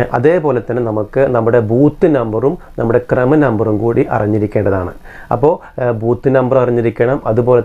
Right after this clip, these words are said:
തന്നെ ക്രമ നമ്പർ അറിഞ്ഞിരിക്കണം. അതിനോട് കൂടെ നമ്മൾ, ഏ, പതിമൂന്ന് തിരിച്ചറിയൽ രേഖകളിലെ ഏതെങ്കിലും ഒരു രേഖ നമ്മൾ കൈവശം വെക്കേണ്ടതുണ്ട്. ഏതൊക്കെയാണ് ആ പതിമൂന്ന് രേഖകൾ എന്നാണ് പറയാൻ പോകുന്നത്. നമുക്ക് ഓരോന്നായിട്ട് നോക്കാം.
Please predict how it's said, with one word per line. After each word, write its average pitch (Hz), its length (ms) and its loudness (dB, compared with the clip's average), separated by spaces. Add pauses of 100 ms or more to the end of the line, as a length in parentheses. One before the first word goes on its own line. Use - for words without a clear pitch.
തന്നെ 120 140 2
ക്രമ 120 320 0
നമ്പർ 143 260 2
അറിഞ്ഞിരിക്കണം. 110 560 -4 (220)
അതിനോട് 156 340 4
കൂടെ 131 640 2
നമ്മൾ, 117 420 -2 (260)
ഏ, 117 240 0
പതിമൂന്ന് 151 560 4
തിരിച്ചറിയൽ 131 600 0
രേഖകളിലെ 113 640 2 (280)
ഏതെങ്കിലും 151 480 4 (140)
ഒരു 143 160 6
രേഖ 123 340 0
നമ്മൾ 110 460 -2
കൈവശം 107 420 -2
വെക്കേണ്ടതുണ്ട്. 98 640 -4 (360)
ഏതൊക്കെയാണ് 165 840 2
ആ 135 200 0
പതിമൂന്ന് 127 600 2
രേഖകൾ 110 540 0
എന്നാണ് 107 380 0
പറയാൻ 104 320 2
പോകുന്നത്. 104 320 2
നമുക്ക് 117 240 0
ഓരോന്നായിട്ട് 104 600 0
നോക്കാം. - 400 -10